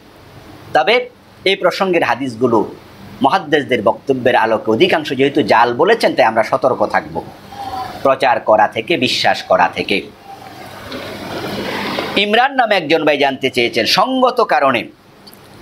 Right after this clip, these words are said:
কোনো মেয়ে তার স্বামীর বাড়ি থেকে চলে এসেছে, এখন স্বামী তালাক না দিলে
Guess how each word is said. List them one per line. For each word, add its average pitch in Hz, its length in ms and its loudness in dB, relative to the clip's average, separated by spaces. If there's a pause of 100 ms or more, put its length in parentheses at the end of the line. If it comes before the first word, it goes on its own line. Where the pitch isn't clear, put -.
(420)
কোনো 170 240 4
মেয়ে 160 280 0
তার 180 160 2
স্বামীর 147 380 -2
বাড়ি 127 200 0
থেকে 120 240 -2
চলে 107 260 2
এসেছে, 98 300 -2 (2500)
এখন 226 240 0
স্বামী 190 380 2
তালাক 220 380 2
না 143 180 2
দিলে 139 360 0